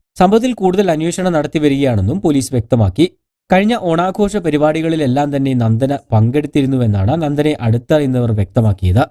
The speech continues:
പിന്നീട് എന്താണ് സംഭവിച്ചത് എന്ന് തന്നെയാണ് എല്ലാവരും ഇപ്പോൾ ചോദിക്കുന്നത്.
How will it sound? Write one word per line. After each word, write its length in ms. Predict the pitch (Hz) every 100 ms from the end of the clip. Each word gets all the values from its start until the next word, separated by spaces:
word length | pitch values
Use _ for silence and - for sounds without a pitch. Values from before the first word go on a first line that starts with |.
| _ _ _ -
പിന്നീട് 280 | 196 226 233
എന്താണ് 420 | 175 160 175 175
സംഭവിച്ചത് 580 | 156 139 151 156 156 147
എന്ന് 340 | 139 123 123
തന്നെയാണ് 340 | 117 113 101 147
എല്ലാവരും 580 | 160 131 160 160 139
ഇപ്പോൾ 240 | 117 110 110
ചോദിക്കുന്നത്. 600 | 107 104 104 95 101 123